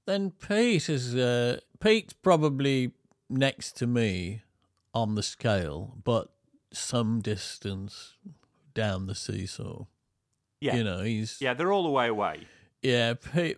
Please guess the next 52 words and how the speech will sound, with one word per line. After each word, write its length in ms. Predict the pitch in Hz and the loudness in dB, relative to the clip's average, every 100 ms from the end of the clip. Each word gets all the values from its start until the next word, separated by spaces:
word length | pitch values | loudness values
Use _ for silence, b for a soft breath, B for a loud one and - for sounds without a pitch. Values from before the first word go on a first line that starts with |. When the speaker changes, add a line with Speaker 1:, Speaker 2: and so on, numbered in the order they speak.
| - | -4
Speaker 1:
uh, 140 | 151 - - - | -4 -6 -14 -12
would 420 | 185 175 196 - | -4 0 -2 0
Pete 280 | 180 180 156 | 0 0 0
make 320 | 156 160 - | 0 0 -2
it 120 | - | -8
to 100 | - | -6
the 120 | 151 | -6
fulcrum? 720 | - - 151 156 - 151 156 160 _ _ B B B B B - | -6 -2 0 0 0 0 0 -2 _ _ B B B B B 6
He 80 | 196 | 8
might 280 | 220 214 165 | 10 8 8
be 100 | 196 | 4
at 60 | |
Speaker 2:
Oh, 100 | - 254 | 6 6
I've 180 | 277 | 6
got 160 | 254 247 - | 6 4 4
Pete 240 | 220 214 | 0 0
on 100 | 185 | -2
the 80 | 170 | -4
fulcrum. 320 | - 180 175 | -4 -4 0
I've 80 | 190 | 0
got 160 | 233 185 | 0 -2
Pete 240 | 220 214 | -4 -2
in 60 | 202 | -2
the 60 | 165 | -2
middle 300 | 185 175 123 | -2 -2 -4
of 120 | 104 | -6
this 140 | 104 | -10
particular 460 | - 127 113 - 110 | -10 -12 -12 -8 -8
seesaw. 260 | - 123 | -8 0
Speaker 1:
Yeah, 300 | 165 147 127 | 4 6 6
he's 200 | 170 160 | 4 2
on 140 | 151 147 | 0 0
the 120 | 131 | -4
fulcrum. 840 | - 113 107 101 - 110 107 104 113 _ - | -2 -2 -2 -6 -10 -10 -10 -14 -20 _ -2
Um, 520 | 120 117 117 117 110 | 2 4 4 2 2
Speaker 2:
Swinging 160 | 113 160 | 0 -2
his 120 | 147 | -4
legs. 380 | 127 90 - - _ _ - | -4 -4 -8 -20 _ _ -2
Speaker 1:
and 180 | 123 | 2
I'm, 480 | 131 127 123 113 113 - - | 4 2 2 -2 -6 -10 -8
I'm 240 | 139 143 127 | -4 -2 -2
up 200 | 123 - | -4 -2
in 140 | 117 | -2
the 120 | 110 | 0
air, 300 | 107 104 104 | 0 0 0
and 140 | 107 107 | -2 -2
the 80 | 110 | -2
rest 320 | 110 - - | -2 -4 -6
of 80 | 110 | -4
'em 120 | 104 | -2
are 60 | 104 | -2
at 160 | 101 | -4